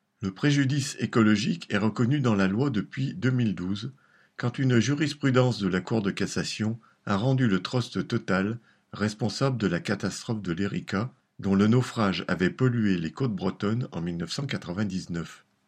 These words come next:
Mais tel qu'il était formulé, l'amendement proposé dégageait les entreprises pollueuses de toute responsabilité. Citation, « N'est pas réparable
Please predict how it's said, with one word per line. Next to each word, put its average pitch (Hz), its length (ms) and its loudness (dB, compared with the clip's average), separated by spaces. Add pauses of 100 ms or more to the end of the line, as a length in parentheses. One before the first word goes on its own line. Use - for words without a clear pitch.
(480)
Mais 107 140 4
tel 143 300 2
qu'il 113 140 -2
était 98 220 2
formulé, 101 580 -2 (440)
l'amendement 139 500 2
proposé 98 640 0
dégageait 123 480 4
les 107 200 2
entreprises 113 500 -2
pollueuses 110 680 2
de 170 140 -4
toute - 240 -8
responsabilité. 90 1000 -4 (760)
Citation, « 113 680 -4 (760)
N'est 113 160 4
pas 131 180 2
réparable 101 720 -2